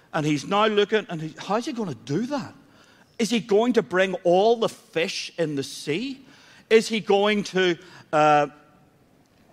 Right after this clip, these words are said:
i-, is, is he, uh, is he gonna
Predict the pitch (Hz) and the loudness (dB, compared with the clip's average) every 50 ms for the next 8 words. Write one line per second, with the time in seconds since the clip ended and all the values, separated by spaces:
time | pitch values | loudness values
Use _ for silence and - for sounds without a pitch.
0 | _ - - _ _ _ _ - _ _ _ _ _ - - - _ - 202 185 | _ -20 -20 _ _ _ _ -20 _ _ _ _ _ -18 -18 -12 _ -6 -6 -2
1 | - 208 196 185 185 - 220 214 - 240 254 247 254 - - 202 - - 185 214 | 2 2 2 2 2 4 2 2 4 2 -2 -2 -4 -4 -2 -2 -2 -2 -2 -2
2 | - 214 185 196 220 180 226 240 233 214 170 - | 0 0 0 0 0 0 2 2 2 2 0 -2